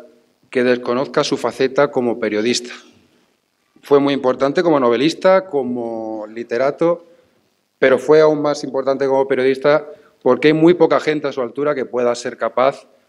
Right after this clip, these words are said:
de ser enviado especial, de ser cronista, de ser corresponsal de guerra,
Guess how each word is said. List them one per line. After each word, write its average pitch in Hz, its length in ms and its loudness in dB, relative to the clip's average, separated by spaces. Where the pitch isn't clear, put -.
de 113 120 0
ser 139 140 2
enviado 131 280 4
especial, 127 440 -2
de 120 80 -4
ser 135 140 -6
cronista, 131 440 -4
de 123 80 0
ser 127 140 -8
corresponsal 120 540 -6
de 117 80 -4
guerra, 135 420 0